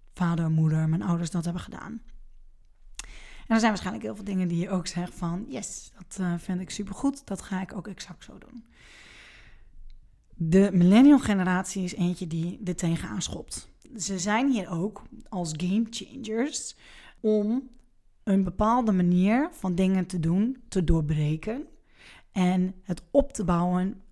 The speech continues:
om nieuwe dingen te doen. Een zin die Teal Swan in dit filmpje ook zei, die, die gaat dus over deze unfulfillment, die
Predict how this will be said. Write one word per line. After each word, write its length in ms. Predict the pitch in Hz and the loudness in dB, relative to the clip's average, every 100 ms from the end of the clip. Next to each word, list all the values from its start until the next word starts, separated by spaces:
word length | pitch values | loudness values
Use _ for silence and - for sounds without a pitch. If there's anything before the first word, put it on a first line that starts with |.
| - | -6
om 340 | 180 175 175 | 0 2 6
nieuwe 300 | 190 190 170 | 6 6 4
dingen 280 | 180 - - | -2 -8 -14
te 120 | - | -14
doen. 320 | 202 - - 254 _ _ _ _ _ _ _ - - - - _ - - - - - - | -16 -18 -18 -20 _ _ _ _ _ _ _ -20 -20 -20 -20 _ -20 -20 -20 -20 -14 0
Een 120 | 208 | 2
zin 340 | 190 269 320 269 | 6 4 4 0
die 360 | 202 196 196 - - | 0 0 -2 -8 -18
Teal 240 | - 233 233 | 0 2 4
Swan 460 | - 196 196 208 - | 2 4 4 0 0
in 260 | 196 185 | 2 4
dit 160 | 175 180 | 2 0
filmpje 400 | - 185 185 190 | 0 0 -2 -6
ook 340 | 196 175 - _ _ _ | -6 -8 -12 _ _ _
zei, 500 | 170 170 180 233 349 - - - - - | -4 0 2 0 -4 -10 -20 -20 -20 -18
die, 460 | - 190 190 185 196 - _ _ - _ - | -4 2 2 2 -2 -12 _ _ -20 _ -16
die 280 | - 151 185 | -10 -4 -2
gaat 260 | - 175 202 | -2 -2 -2
dus 120 | 185 | -2
over 240 | 196 190 | -4 -2
deze 260 | 190 190 185 185 | 0 0 0 -2
unfulfillment, 1040 | 175 - 147 - 170 190 240 349 - - - | -4 -6 -8 -2 0 2 0 -2 -8 -16 -8
die 200 | 185 | -8